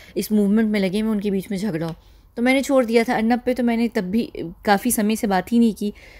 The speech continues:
क्योंकि मुझे अंदाज़ा था कि आप लोगों को समझ नहीं आएगी। लेकिन अब बड़ा अच्छा समय है। कंगना के ऊपर भी बीच में मैंने बात कर,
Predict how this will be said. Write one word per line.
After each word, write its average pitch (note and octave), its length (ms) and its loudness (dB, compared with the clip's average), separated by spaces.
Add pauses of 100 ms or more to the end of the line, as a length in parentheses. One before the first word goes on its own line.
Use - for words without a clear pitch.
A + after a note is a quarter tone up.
(120)
क्योंकि G#3+ 200 -4
मुझे A3 200 0
अंदाज़ा G3 360 0
था A3+ 120 -4
कि A3 120 -2
आप G#3 160 -4
लोगों A3 140 -6
को A3+ 80 -8
समझ G3+ 340 -6
नहीं F3+ 120 -6
आएगी। E3+ 220 -6
लेकिन A3+ 260 0
अब A#3+ 120 2
बड़ा A#3 160 4
अच्छा A3+ 420 -2
समय F#3+ 280 -4
है। F#3 160 -4 (600)
कंगना A3+ 300 4
के B3+ 140 0
ऊपर B3 180 2
भी A#3 180 0
बीच G#3+ 260 -6
में A#3 80 -2 (200)
मैंने A3 240 0
बात G3+ 280 0
कर, G#3+ 160 -4